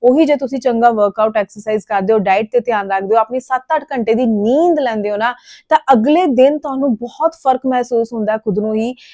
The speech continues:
Even ਅਗਰ ਆਪਾਂ ਬੈਲੀ ਫੈਟ ਦੀ ਵੀ ਗੱਲ ਕਰ ਲਈਏ, ਐਕਸਰਸਾਈਜ਼ ਕਰਦੇ ਹੋ, ਪ੍ਰੋਪਰ ਨੀਂਦ ਲੈਂਦੇ ਹੋ, ਤਾਂ ਤੁਹਾਨੂੰ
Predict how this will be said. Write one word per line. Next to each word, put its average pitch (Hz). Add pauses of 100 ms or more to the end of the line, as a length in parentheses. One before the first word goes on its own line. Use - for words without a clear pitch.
(180)
Even 254
ਅਗਰ 247
ਆਪਾਂ 240
ਬੈਲੀ 208
ਫੈਟ 240
ਦੀ 226
ਵੀ 220
ਗੱਲ 196
ਕਰ 196
ਲਈਏ, 214
ਐਕਸਰਸਾਈਜ਼ 220
ਕਰਦੇ 208
ਹੋ, 226
ਪ੍ਰੋਪਰ 226
ਨੀਂਦ 226
ਲੈਂਦੇ 202
ਹੋ, 247 (280)
ਤਾਂ 262
ਤੁਹਾਨੂੰ 262